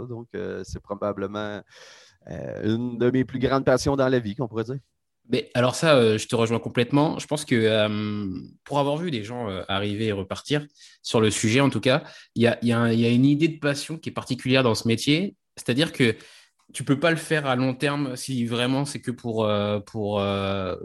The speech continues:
Speaker 2: pour
Speaker 1: Le
Speaker 2: un,
Speaker 1: business.
Speaker 2: enfin, pour, ouais, pour le business, euh, ça, ça va être que ponctuel, quoi. Parce que finalement,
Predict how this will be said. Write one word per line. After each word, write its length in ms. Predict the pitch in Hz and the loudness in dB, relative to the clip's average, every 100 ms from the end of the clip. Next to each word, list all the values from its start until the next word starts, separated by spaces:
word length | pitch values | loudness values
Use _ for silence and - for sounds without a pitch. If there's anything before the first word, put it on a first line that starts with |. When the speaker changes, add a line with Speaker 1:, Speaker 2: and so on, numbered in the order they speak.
| - 95 | -12 -16
Speaker 2:
pour 240 | - - 101 | -12 -4 0
Speaker 1:
Le 60 | |
Speaker 2:
un, 40 | 104 | 0
Speaker 1:
business. 180 | 95 92 | 0 -6
Speaker 2:
enfin, 200 | 92 80 - - _ | -8 -10 -16 -20 _
pour, 240 | 123 107 | 2 6
ouais, 120 | 131 | 6
pour 140 | 135 131 | 6 4
le 60 | |
business, 460 | 117 123 123 143 143 | 4 4 6 4 4
euh, 420 | 113 101 101 104 95 _ _ _ _ | 2 2 2 -2 -4 _ _ _ _
ça, 100 | - | -12
ça 140 | 101 110 | -2 0
va 80 | |
être 120 | 104 - | 0 2
que 100 | 135 | 2
ponctuel, 440 | 135 135 - 135 | 4 4 4 2
quoi. 140 | 110 | 2
Parce 160 | 92 104 | -2 -2
que 80 | 117 | -4
finalement, 500 | - 120 139 165 | -2 0 2 0